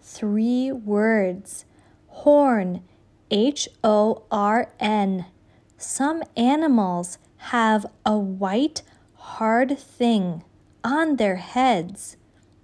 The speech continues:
This is a horn. Rhino, R H I N O. A rhino is a big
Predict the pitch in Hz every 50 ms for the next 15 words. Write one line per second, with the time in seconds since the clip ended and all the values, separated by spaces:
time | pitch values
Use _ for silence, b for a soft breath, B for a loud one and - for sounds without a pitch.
0 | _ 214 208 240 262 269 262 - - - 233 226 226 233 226 220 - _ - 208
1 | 185 - - - - 202 208 220 233 220 208 180 175 170 156 151 - _ b b
2 | b b b b b b b b b b b _ - 202 208 226 233 254 285 311
3 | 320 311 277 226 196 185 175 170 190 - b b b b b b b _ _ -
4 | 233 220 226 233 254 277 - - _ - 214 220 214 226 233 - - - - _
5 | _ - 196 190 190 196 196 208 226 247 - _ _ _ - 202 208 214 220 226
6 | 240 - - _ _ - 220 226 247 240 214 190 185 - - - _ _ _ b
7 | b b b b b b _ _ - 240 262 262 233 214 208 226 233 247 269 302
8 | 302 311 302 302 302 302 269 - _ - 254 240 233 233 233 226 - - _ -
9 | 220 214 202 190 196 - _ _ - 277 302 285 262 220 196 185 -